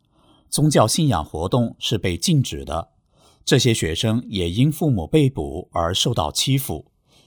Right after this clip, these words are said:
他们被禁止参加学校的课外活动，他们会因为去教堂和参加宗教信仰活动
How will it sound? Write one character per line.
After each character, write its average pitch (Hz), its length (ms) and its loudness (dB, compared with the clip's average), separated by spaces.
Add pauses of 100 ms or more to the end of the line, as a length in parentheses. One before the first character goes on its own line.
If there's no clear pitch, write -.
(120)
他 - 120 0
们 117 160 4
被 113 160 4
禁 139 220 2
止 85 180 -4
参 113 200 -2
加 110 180 4
学 - 220 -4
校 123 200 0
的 82 140 -4
课 120 180 -2
外 92 140 2
活 76 220 -10
动， 104 300 -2 (380)
他 120 140 2
们 113 140 4
会 117 160 4
因 143 160 2
为 98 160 2
去 - 200 -2
教 117 240 0
堂 87 420 -4 (220)
和 101 300 0
参 135 220 2
加 123 180 4
宗 160 240 0
教 135 180 0
信 147 220 0
仰 87 160 -2
活 78 240 -8
动 104 260 0